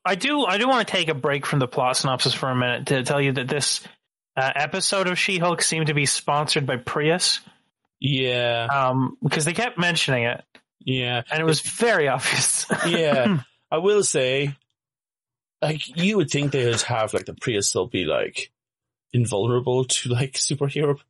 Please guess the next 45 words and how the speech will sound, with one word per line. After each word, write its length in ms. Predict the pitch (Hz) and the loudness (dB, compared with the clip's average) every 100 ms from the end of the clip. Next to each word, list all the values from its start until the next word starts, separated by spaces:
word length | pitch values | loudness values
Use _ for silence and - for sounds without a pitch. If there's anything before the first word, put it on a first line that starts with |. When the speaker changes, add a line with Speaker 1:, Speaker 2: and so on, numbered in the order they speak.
| _ - | _ -4
Speaker 2:
attacks 340 | 151 170 165 | -2 0 -2
again. 360 | 156 156 165 175 - - | -2 0 0 0 -6 -2
Then 100 | 262 | 0
again, 260 | 233 185 147 | 2 0 -2
this 120 | 170 | -2
is 100 | 151 | 0
how 120 | 170 156 | 0 0
they 120 | 139 | 2
were 140 | 135 | 2
able 160 | 123 120 | 2 0
to 100 | 117 | -4
talk 320 | - 135 147 | -2 -2 -2
about 140 | 117 | -4
the 80 | 101 | -4
Prius. 400 | - 107 131 - - - - - | -4 -2 -2 -4 -10 -20 -20 -8
So, 260 | - 131 120 | -2 0 2
Speaker 1:
Yeah. 420 | 120 165 180 170 | 2 4 4 4
Speaker 2:
"Oh, 60 | 165 | 2
I 20 | |
got 140 | 156 135 | 2 0
hit. 340 | 175 160 - | 0 0 0
Oh, 320 | 113 127 135 | 0 2 2
no. 480 | 123 110 135 107 107 - - - - - | 2 0 2 2 0 -4 -20 -20 -14 -4
And 180 | 120 120 | -2 0
now 160 | 160 | 0
we 160 | 127 127 | 2 2
have 160 | 120 | 2
our 120 | 117 117 | 2 2
excellent 420 | 156 - 165 127 | 0 0 0 0
roadside 440 | 135 175 - 160 156 | 2 0 0 0 0
assistant 520 | - 180 - 113 - - - | 0 0 0 -2 0 -2 -2
coming 200 | - 151 | -2 0
out 120 | 143 | 0
to 80 | 143 | 0
fix 260 | 135 135 - | -2 -2 -2
it." 220 | 73 - _ | -2 -6 _
It's 280 | - 113 - | -6 -6 -2
Speaker 1:
It 60 | 160 | 2
would 140 | 156 | 2
Speaker 2:
fine. 80 | 151 | 2
Speaker 1:
probably 400 | 180 185 185 190 | 0 2 2 0
be 180 | 156 170 | 0 0
much 320 | 156 156 - | 2 2 2
more 160 | 165 160 | 2 2
distracting 760 | 143 - 143 135 139 151 156 | 2 0 0 0 0 0 0